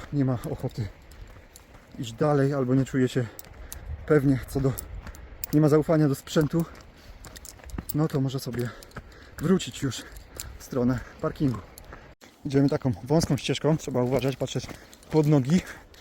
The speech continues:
Takie widoczki się nam prezentują i już widać kolejną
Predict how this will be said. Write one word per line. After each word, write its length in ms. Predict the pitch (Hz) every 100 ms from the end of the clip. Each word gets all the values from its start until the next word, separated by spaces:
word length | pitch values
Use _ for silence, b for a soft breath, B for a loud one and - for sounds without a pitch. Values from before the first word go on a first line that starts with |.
| B B B B - - -
Takie 280 | 151 -
widoczki 320 | 135 151 - 131
się 100 | 143
nam 80 |
prezentują 460 | 120 143 127 175 175 - - B B B
i 40 |
już 180 | 208 165
widać 340 | 156 151 - - - - - B B B B - -
kolejną 380 | 151 143 135